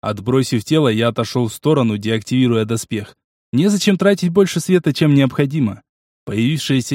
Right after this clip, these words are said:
из тени фея бросила на меня неодобрительный взгляд, после чего нанесла пару точных ударов в бездыханное тело. "Она мертва". "На всякий случай",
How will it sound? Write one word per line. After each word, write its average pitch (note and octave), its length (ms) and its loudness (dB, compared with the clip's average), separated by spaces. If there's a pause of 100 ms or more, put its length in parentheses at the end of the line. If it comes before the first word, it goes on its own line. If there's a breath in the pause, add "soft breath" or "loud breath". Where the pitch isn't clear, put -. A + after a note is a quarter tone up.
из B2+ 80 -4
тени C#3+ 320 0
фея E3 260 0
бросила B2+ 420 0
на B2 100 2
меня B2 280 2
неодобрительный A#2 680 0
взгляд, A2+ 400 -6 (380)
после G3+ 240 0
чего G#3+ 240 0
нанесла F#3+ 400 0
пару F3+ 240 2
точных F3 400 0
ударов F3 320 0
в G2+ 40 -6
бездыханное B2 680 0
тело. G#2+ 400 -4 (500)
"Она G#2+ 300 0
мертва". A#2+ 560 0 (360)
"На A#3 140 -2
всякий G3+ 320 -4
случай", C3 380 -10